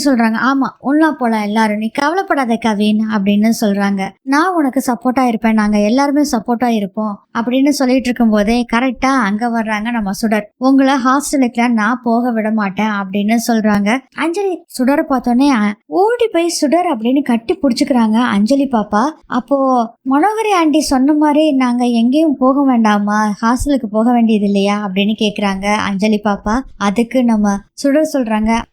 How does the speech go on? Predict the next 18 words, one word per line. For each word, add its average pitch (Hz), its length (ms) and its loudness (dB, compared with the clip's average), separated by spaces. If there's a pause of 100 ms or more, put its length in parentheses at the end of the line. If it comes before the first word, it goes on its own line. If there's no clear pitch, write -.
"மனோகரி 208 520 2
ஆண்டி 220 220 0
சொன்னாலும் 214 460 0
சரி, 226 280 0
ஓ, 214 140 -4 (140)
ஏன் 254 240 2
உங்க 185 280 -2
அப்பாவே 302 500 0
சொன்னாலும் 233 420 -2
சரி, 220 240 -2 (140)
யாரு 254 500 0
சொன்னாலும் 214 460 0
சரி, 196 240 -2 (180)
நான் 247 380 2
உங்களை 220 280 2
ஹாஸ்டலுக்கு 214 600 0 (120)
அனுப்ப 208 340 0
மாட்டேன், 196 480 0